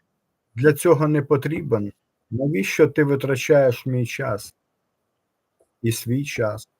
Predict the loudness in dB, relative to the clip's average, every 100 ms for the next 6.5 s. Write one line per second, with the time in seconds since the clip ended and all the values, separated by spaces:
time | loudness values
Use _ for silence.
0 | _ _ _ _ _ _ _ _ _ _
1 | _ 0 0 0 -2 0 0 0 -8 _
2 | _ _ _ _ _ _ _ -2 0 0
3 | 0 0 0 -6 0 2 4 2 -2 0
4 | 0 0 -2 -4 -10 _ _ _ _ _
5 | _ 6 6 6 0 0 0 4 4 4
6 | 0 -2 0 0